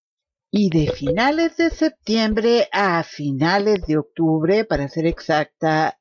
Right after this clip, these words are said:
al veintitrés, pues tenemos a nuestros Libras festejando sus cumpleaños, que para mí un cumpleaños no es otra cosa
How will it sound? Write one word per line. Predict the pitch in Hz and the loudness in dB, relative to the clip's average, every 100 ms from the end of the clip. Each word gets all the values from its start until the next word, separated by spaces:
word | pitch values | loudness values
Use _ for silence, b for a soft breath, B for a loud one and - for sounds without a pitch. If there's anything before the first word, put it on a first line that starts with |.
| - | -6
al | 151 151 139 | -4 -4 -2
veintitrés, | 147 147 - - - 143 196 311 B B B B B | -4 -4 -8 -12 -4 0 2 0 B B B B B
pues | - 139 - | -6 -6 -2
tenemos | 135 147 160 208 254 277 - - | 0 2 2 4 2 0 -6 -8
a | 160 143 | -4 0
nuestros | 143 139 - 147 139 | 0 -2 -2 -4 -2
Libras | 165 185 196 208 214 - | 0 0 2 0 -2 -6
festejando | - 127 - 131 - 165 175 196 196 | -8 -6 -6 -6 -2 -2 2 2 0
sus | - 330 339 - | 0 0 0 -2
cumpleaños, | 185 175 233 247 247 269 262 | -6 0 2 2 2 0 -2
que | 254 | -4
para | - 202 | -2 0
mí | 247 | 0
un | 339 | -2
cumpleaños | - 311 262 247 240 240 254 | -2 -2 2 2 2 2 2
no | 208 208 | 2 0
es | 208 - | -2 -4
otra | 202 208 208 | -2 0 0
cosa | 185 185 - 226 | 0 -2 -2 -6